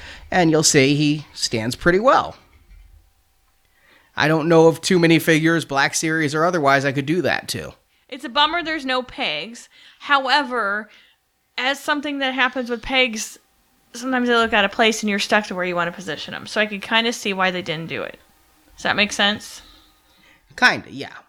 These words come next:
Speaker 1: He's a heavy figure, though. I mean, f-, feel him.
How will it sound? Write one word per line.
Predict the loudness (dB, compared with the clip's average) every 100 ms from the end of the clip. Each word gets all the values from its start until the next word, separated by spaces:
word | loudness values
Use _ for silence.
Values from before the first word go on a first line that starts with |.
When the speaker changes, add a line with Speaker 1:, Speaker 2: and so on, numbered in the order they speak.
| _ _ _
Speaker 1:
He's | 0 2 4
a | 2
heavy | 2 2 2 4 0
figure, | 0 2 2 0 -2 -2
though. | -4 -6 -4
I | 0
mean, | 4 4 2 -2 -20 _ -20 -20
f-, | -20 _ _ _ _ _ -20 _ _ -4
feel | 0 4
him. | 6 4 2